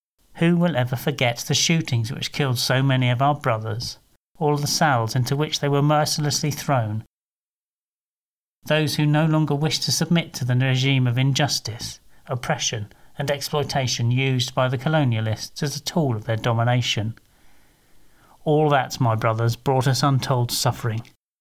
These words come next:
But we, who were elected by the votes of your representatives, representatives of the people to guide our native land,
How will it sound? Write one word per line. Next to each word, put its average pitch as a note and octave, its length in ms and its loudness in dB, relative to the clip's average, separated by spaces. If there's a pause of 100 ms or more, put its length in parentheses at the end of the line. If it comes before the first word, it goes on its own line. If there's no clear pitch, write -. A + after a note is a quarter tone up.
(1200)
But F#3+ 160 0
we, D3+ 540 2
who D3 140 4
were D#3 200 4
elected F3+ 480 0
by D3 180 4
the F3 140 2
votes - 460 -2 (360)
of B2+ 120 0
your D#3+ 140 2
representatives, C3+ 1000 -2 (600)
representatives E3+ 760 0
of E3+ 140 -2
the F3+ 80 0
people A#2+ 460 0
to - 120 -4
guide C#3+ 320 4
our C#3+ 120 4
native D3 420 0
land, B2 440 -2